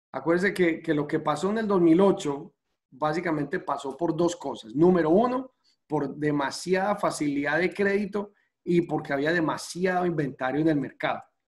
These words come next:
¿ok? Después de, do-, del dos mil ocho, ya todos los préstamos que se hacen son verificando ingreso, verificando assets, verificando cre-,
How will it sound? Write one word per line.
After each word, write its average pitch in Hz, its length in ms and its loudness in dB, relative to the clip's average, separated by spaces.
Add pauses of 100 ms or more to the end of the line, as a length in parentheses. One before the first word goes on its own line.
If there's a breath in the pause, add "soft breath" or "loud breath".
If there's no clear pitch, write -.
(180)
¿ok? 131 200 -8 (680)
Después 165 500 0
de, 208 400 -2
do-, 151 320 2
del 143 200 -4
dos 135 180 -6
mil 156 220 4
ocho, 151 460 2 (220)
ya 147 240 -4
todos 190 220 2
los 165 140 2
préstamos 160 480 -4
que 143 120 -8
se 139 140 -4
hacen 139 380 0
son 147 260 -2
verificando 170 1120 -2
ingreso, 160 500 2
verificando 156 720 -4
assets, 160 300 0
verificando 139 640 -4
cre-, 160 240 -8